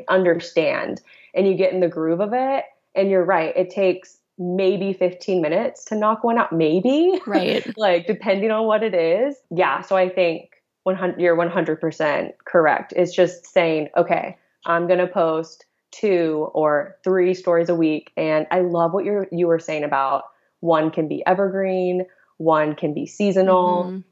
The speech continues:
Speaker 1: and then maybe make one, like,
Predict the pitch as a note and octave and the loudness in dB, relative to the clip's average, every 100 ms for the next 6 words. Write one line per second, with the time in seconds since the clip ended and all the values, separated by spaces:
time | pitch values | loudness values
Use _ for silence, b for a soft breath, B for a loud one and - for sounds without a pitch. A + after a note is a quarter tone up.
0 | _ E3+ E3+ F3 E3 E3 - F3 E3+ F#3 | _ 0 2 2 2 2 0 0 0 2
1 | F3+ F3 E3+ E3 E3 E3 E3+ E3+ E3+ _ | 0 0 0 0 0 -2 -4 -8 -12 _
2 | F3 E3 E3 | -4 -4 -6